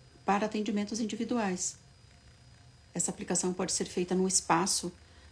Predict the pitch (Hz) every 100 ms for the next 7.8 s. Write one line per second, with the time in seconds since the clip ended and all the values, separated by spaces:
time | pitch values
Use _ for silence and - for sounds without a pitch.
0 | - - 175 165 - 139 185 240 - 175
1 | 175 - - - - - - - - 208
2 | 214 185 - 202 - 190 175 - 254 339
3 | 311 - 247 196 190 185 190 170 233 262
4 | 196 175 170 165 - - - - - 180
5 | 160 165 180 247 269 - 175 170 175 175
6 | 170 147 185 233 240 170 165 - 170 170
7 | 170 175 240 226 175 - 170 247